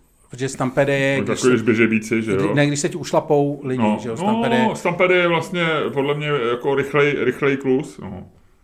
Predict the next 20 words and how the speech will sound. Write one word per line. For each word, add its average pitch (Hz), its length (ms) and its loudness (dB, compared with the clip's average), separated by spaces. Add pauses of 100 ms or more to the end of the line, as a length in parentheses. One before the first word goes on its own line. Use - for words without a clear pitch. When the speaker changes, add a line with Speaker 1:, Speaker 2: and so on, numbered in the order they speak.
Speaker 2:
jako 92 220 -10
v - 120 -14
překladu - 580 -6 (280)
přesným. - 480 -14 (760)
Speaker 1:
No 147 220 4
a 156 60 8
je 156 60 8
to 170 100 0
takový 165 300 -4
to, 160 100 -4
když 151 200 -8
je 165 60 -4
někde 160 240 -4
hrozně 151 240 -4
moc 156 200 -10
lidí 151 280 -6
a 143 60 -2
hrozně 143 200 -4
Speaker 2:
No, 185 100 -4
Speaker 1:
ušlapání, 247 320 0